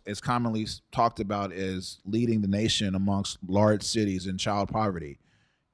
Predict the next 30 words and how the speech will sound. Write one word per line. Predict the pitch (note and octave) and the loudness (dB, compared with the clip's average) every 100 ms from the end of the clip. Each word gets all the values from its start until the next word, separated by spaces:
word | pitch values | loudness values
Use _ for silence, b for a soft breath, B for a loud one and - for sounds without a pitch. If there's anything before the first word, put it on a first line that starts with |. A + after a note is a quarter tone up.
| - | -6
um, | F#2 G2 F2+ E2 - | -2 0 -2 -4 -6
which | G#2 A2 | -4 -4
is | - | 0
absolutely | B2+ C#3 - B2+ A#2 | 4 4 4 2 2
ridiculous. | G#2 F#2 F2+ F2 F2 - | 2 0 0 -2 -2 -4
I'll, | - F#2+ | -4 -2
I'll, | F2 G2 F2 | 0 -2 -2
let | G2+ | -2
me, | G#2 | -2
let | G2 G2+ | -2 -2
me | G#2 | -2
say | - F#2+ | -2 -2
that, | E2+ D2+ - _ _ _ _ _ | -4 -8 -14 _ _ _ _ _
um, | F#2 F2+ E2+ D#2+ C#2 | -4 -4 -4 -6 -8
because | A#2 A2+ G#2 | -2 0 0
of | |
the | G2+ | 0
resources | G2 G2+ A2 F#2+ F2+ | -2 0 -2 -2 -4
that | |
we | F2+ | -4
have | F#2+ F#2 F2 | -2 -2 -2
in | E2+ | -6
this | E2+ | -6
city, | - F#2 F2 | -4 -4 -2
that | F#2 | -4
makes, | F#2 F#2 F2 | -4 -4 -6
there's | E2+ G2+ G2+ F#2 | -2 -2 0 -2
no | G2 A2 A#2 | 0 6 6
legitimate | A#2 A2 G2+ A#2 G#2+ F#2 | 6 2 2 0 0 0
reason | G#2 F#2+ F#2+ F2+ | 0 0 -2 -6